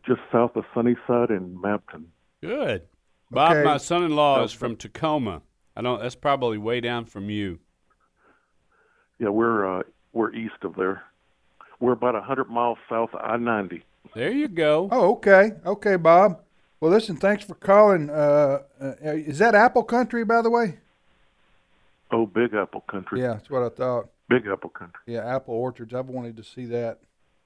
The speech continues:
Speaker 3: One day I'm going to. All right, uh, Bob, ask, answer, or both?
Speaker 1: Both.
Speaker 3: Which one you wanna answer?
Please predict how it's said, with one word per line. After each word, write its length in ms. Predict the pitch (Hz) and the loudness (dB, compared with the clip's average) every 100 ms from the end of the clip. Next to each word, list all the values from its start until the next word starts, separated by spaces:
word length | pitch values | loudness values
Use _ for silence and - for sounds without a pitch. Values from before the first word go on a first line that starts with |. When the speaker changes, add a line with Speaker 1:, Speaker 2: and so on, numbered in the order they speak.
| _ _ | _ _
Speaker 3:
One 140 | 123 117 | -16 -6
day 140 | 120 | -6
I'm 100 | 113 | -6
going 240 | 113 123 117 | -8 -12 -10
to. 240 | 123 117 _ _ _ _ _ | -8 -8 _ _ _ _ _
All 80 | 170 | 4
right, 140 | 190 160 | 4 6
uh, 200 | 147 143 | 4 6
Bob, 280 | 160 180 | 8 6
ask, 340 | 175 185 190 - | 6 4 2 0
answer, 360 | 190 196 202 175 | 0 0 0 -2
or 60 | |
both? 340 | 160 151 127 - _ _ _ _ _ _ _ _ _ _ _ _ _ | 2 2 2 -4 _ _ _ _ _ _ _ _ _ _ _ _ _
Speaker 1:
Both. 320 | 90 107 95 - _ _ _ _ _ _ _ | -4 -2 -2 -6 _ _ _ _ _ _ _
Speaker 3:
Which 200 | 147 147 | -8 -6
one 160 | 165 151 | -4 -2
you 80 | 143 | -2
wanna 160 | 139 | -2
answer? 340 | 135 123 - | -4 -6 -12